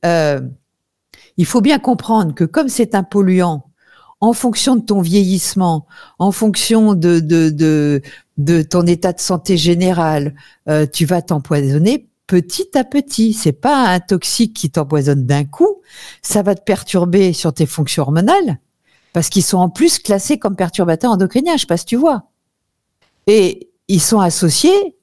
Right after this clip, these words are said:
Enfin, on fait une liste de troubles et de pathologies bon, les troubles métaboliques, t'as bien compris, le surpoids, l'hyperinsulinisme,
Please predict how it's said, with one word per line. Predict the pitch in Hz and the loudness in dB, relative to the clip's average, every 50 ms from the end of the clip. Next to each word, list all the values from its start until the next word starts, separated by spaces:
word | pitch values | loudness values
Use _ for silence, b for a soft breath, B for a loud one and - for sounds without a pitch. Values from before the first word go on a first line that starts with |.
| _ - | _ 0
Enfin, | 180 190 180 - - - 311 359 381 - - | 0 0 0 0 0 0 -2 -2 -4 -4 -2
on | 185 180 | -2 -2
fait | 160 - - 208 190 | 0 0 2 2 2
une | 175 180 185 | 2 4 4
liste | 208 214 175 160 139 | 2 2 2 0 -2
de | 160 | -4
troubles | 147 - - - - 330 392 330 233 147 131 135 - | -4 -4 -4 -2 0 0 2 2 0 0 -2 -2 -6
et | 160 147 | -6 -6
de | - | -4
pathologies | - 156 147 - 170 147 143 147 156 165 208 330 403 392 - _ _ _ _ _ _ _ _ _ _ _ _ _ | -4 -4 -4 -2 -2 -2 0 0 2 2 2 2 0 0 -4 _ _ _ _ _ _ _ _ _ _ _ _ _
bon, | 139 160 175 165 | 0 2 2 2
les | 156 160 | 2 0
troubles | 151 - - 180 156 | 0 -2 -2 -2 0
métaboliques, | 156 147 139 - 143 139 139 165 185 247 269 - - | 0 0 0 0 0 0 0 2 2 0 0 0 -2
t'as | - 135 | -4 -2
bien | 131 143 139 | 0 -2 -2
compris, | 131 - 156 135 - - 220 226 226 | -2 -2 -4 -4 -2 0 2 2 2
le | 185 156 139 | 2 0 -2
surpoids, | - - 147 131 - _ - 151 151 151 156 160 165 170 175 | -2 -4 -4 -6 -6 _ -4 -2 0 0 2 0 0 0 0
l'hyperinsulinisme, | 170 151 131 - 147 135 135 139 135 - - 151 143 143 131 143 147 160 165 165 175 175 170 - 139 135 131 | 0 -2 -2 -2 -2 -2 0 -2 -2 -2 -2 0 0 2 2 2 2 2 2 2 2 0 0 -2 -2 -2 -2